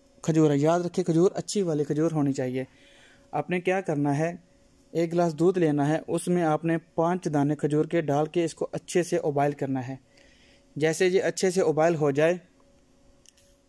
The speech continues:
जैसे ये अच्छे से उबाल हो जाए, आपने इसको नीचे उतार लेना है, इसको ठंडा होने देना है। याद रखें, इसमें अपने चीनी का इस्तेमाल नहीं करना। अगर आपके पास शहद है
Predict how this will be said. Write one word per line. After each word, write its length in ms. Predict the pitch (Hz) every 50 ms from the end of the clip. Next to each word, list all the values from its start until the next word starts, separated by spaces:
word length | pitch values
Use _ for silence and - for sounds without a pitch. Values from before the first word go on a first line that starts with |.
| _ -
जैसे 360 | 151 143 151 165 160 - 202 190
ये 100 | 190 180
अच्छे 220 | 165 - 185 185
से 100 | - 185
उबाल 300 | 165 151 143 147 160 175
हो 140 | 160 156 143 135
जाए, 240 | 147 151 160 170 170 _ _ _ _ - - - _ - -
आपने 240 | 151 143 - 180 -
इसको 280 | - 170 - - 180 175
नीचे 260 | 165 151 139 156 151
उतार 260 | 147 143 - 139 139
लेना 220 | 139 143 143 156 147
है, 160 | 156 165 165 - -
इसको 260 | 147 - - 165 160
ठंडा 240 | 156 151 147 151 160
होने 240 | 151 147 135 135 131
देना 220 | 131 131 127 135
है। 180 | 131 127 131 147
याद 220 | 151 165 170 170
रखें, 240 | 175 170 - 180 170
इसमें 280 | 165 151 - 165 165 160
अपने 240 | 156 156 165 156
चीनी 280 | 147 - 156 151 151 147
का 100 | 156 151
इस्तेमाल 340 | 147 147 - 151 147 143 139
नहीं 180 | 143 139 143
करना। 300 | 143 160 156 156 156 156
अगर 180 | 156 143 151 147
आपके 260 | 147 143 139 151 147 143
पास 220 | 147 147 143 143
शहद 480 | 143 - - - 143 139 143 143 143 -
है 280 | 135 135 139 147 160